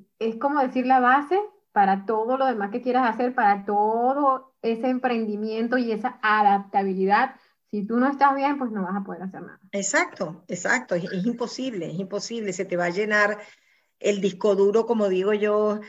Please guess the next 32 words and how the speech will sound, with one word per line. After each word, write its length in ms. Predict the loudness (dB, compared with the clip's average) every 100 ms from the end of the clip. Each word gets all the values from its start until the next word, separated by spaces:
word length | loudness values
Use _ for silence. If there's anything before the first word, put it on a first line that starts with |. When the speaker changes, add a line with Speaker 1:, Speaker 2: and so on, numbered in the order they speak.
| -20 _
Speaker 2:
de 220 | -2 2
la 160 | 4 4
cabeza 480 | 4 2 2 2 2
de, 260 | 2 -2
de 160 | -2 0
ideas 520 | 0 4 6 6 4
y 80 | 0
cosas 400 | -2 -2 0 -2
que 140 | 0 0
no 160 | 0
suman 540 | -2 0 2 2 0 2
a 100 | 2
donde 300 | 2 0 0
quieres 300 | 0 0 -2
llegar. 400 | -4 -4 -8 -12 _ _ _ _
Y, 420 | -6 -4 -4 -4
y, 60 | -6
y 40 |
fíjate, 480 | -6 0 0 0 -4
como 180 | -6 -4
tú 80 | -4
dices, 260 | -4 -2
ya 400 | 2 4 4 0 -4
o-, 60 | -6
o-, 320 | -4 0 2
ahorita 420 | 4 2 2 2 2 -2 _ -2
termina 320 | -2 0 0
el 80 | 0
primer 280 | -2 -2
trimestre 440 | -2 -2 -4 -2 -4
del 120 | -4
año. 320 | -6 -10 -18